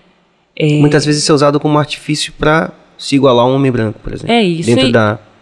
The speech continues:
Speaker 1: e eles começam também a interiorizar a questão da beleza. O homem é um, o homem é muito visual, sabe? Então, por ser visual, ele acha que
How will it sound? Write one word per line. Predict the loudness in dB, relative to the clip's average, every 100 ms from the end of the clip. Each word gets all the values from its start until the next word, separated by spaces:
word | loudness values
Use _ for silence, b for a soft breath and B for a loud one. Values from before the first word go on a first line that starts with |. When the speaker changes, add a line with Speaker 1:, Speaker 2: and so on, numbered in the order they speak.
| _ -2
Speaker 1:
e | 2
eles | 2 0
começam | 0 -2 0 0
também | 2
a |
interiorizar | 2 2 2 0 0 0
a |
questão | -2 -4 -2
da | 0
beleza. | 2 2 2
O |
homem | 0 0
é |
um, | -2 -2
o | -2 -2
homem | 0
é |
muito | 0 0 -2
visual, | -2 0 0 -2 -6 -12
sabe? | -18 -14 -12 -14 -16 B B B B
Então, | 0 0
por | 2 2
ser | 2
visual, | 2 2 2 2 2 4 4 6
ele | 6 4
acha | 2 0 -6
que | -4 -4